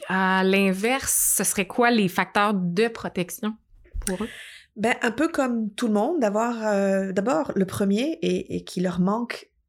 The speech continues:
Speaker 2: essentiellement, euh, tout le temps, c'est d'être entendu.
Speaker 1: Mhm.
Speaker 2: Euh, que la détresse soit reconnue, que le fait que quand je dis que je veux mourir, ça soit pris au sérieux, puis qu'on me dise pas, « Ah non, en fait, tu veux pas vraiment mourir,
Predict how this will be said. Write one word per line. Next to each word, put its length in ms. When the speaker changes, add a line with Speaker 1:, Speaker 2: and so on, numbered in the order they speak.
Speaker 2:
essentiellement, 840
euh, 140
tout 120
le 60
temps, 280
c'est 200
d'être 440
entendu. 460
Speaker 1:
Mhm. 260
Speaker 2:
Euh, 200
que 160
la 140
détresse 360
soit 120
reconnue, 440
que 300
le 220
fait 320
que 260
quand 460
je 120
dis 180
que 100
je 100
veux 60
mourir, 420
ça 120
soit 280
pris 200
au 60
sérieux, 540
puis 120
qu'on 160
me 40
dise 180
pas, « 160
Ah 180
non, 100
en 100
fait, 140
tu 100
veux 60
pas 100
vraiment 320
mourir, 360